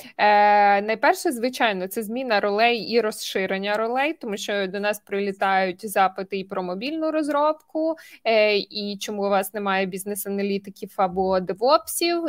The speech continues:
і, а чому немає проєктів по геймдеву? Ну, от ми в цих, е, векторах поки в роздумах.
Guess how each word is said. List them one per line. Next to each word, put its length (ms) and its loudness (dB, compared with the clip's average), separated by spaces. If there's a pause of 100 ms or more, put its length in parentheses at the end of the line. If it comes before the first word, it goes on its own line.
(100)
і, 440 -2
а 120 4
чому 280 -4
немає 380 0
проєктів 540 2 (120)
по 140 2
геймдеву? 1040 4 (300)
Ну, 80 -4
от 180 -2
ми 260 4
в 100 -4
цих, 500 0
е, 480 4
векторах 760 2
поки 280 0
в 100 -4
роздумах. 720 0